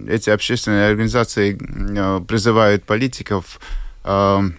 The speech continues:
показывают политикам, ну, слабые места в работе организации.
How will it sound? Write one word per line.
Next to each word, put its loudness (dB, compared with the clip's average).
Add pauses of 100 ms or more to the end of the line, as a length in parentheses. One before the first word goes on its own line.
(160)
показывают 0
политикам, -2
ну, -4
слабые 4
места 2 (300)
в -2
работе -2 (340)
организации. 0